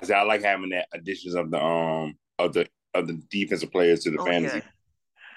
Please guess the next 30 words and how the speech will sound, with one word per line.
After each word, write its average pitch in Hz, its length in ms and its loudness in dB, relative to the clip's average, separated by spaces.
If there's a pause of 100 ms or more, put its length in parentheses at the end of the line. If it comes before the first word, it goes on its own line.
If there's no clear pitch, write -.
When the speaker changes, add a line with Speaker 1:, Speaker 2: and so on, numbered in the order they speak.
(540)
Speaker 2:
yeah. 82 240 -12
Yeah, 76 300 -10
I 170 60 -10
think, - 260 -10 (920)
I 233 40 -12
think 165 120 -6
my 240 140 -4
league's 127 320 -10
the 123 80 -6
only 123 180 -8
one 117 100 -8
that 98 160 -8
does 147 240 -2
that. 110 120 -4
I 135 100 -6
don't 175 120 -2
know 165 100 -6
if - 220 -20 (400)
the - 80 -12 (140)
other 170 140 -6
leagues 147 200 -10
I 131 80 -4
played, 151 280 -6
they 117 120 -6
haven't 127 180 -10
really 110 260 -12
did 117 240 -14
that 90 140 -16
before. 101 420 -18
But, 95 180 -16